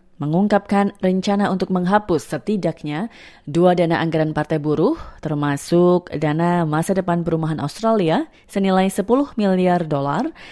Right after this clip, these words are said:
yang ditujukan untuk membangun tiga puluh ribu rumah.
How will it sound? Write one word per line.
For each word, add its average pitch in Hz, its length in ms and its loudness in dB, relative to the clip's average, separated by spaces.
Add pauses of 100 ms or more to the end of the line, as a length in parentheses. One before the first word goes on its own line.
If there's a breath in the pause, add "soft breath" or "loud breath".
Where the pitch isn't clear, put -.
(260 loud breath)
yang 226 160 6
ditujukan 214 720 2
untuk 165 480 -2
membangun 151 720 0
tiga 156 320 -2
puluh 151 240 0
ribu 160 560 -2 (160)
rumah. 190 480 -2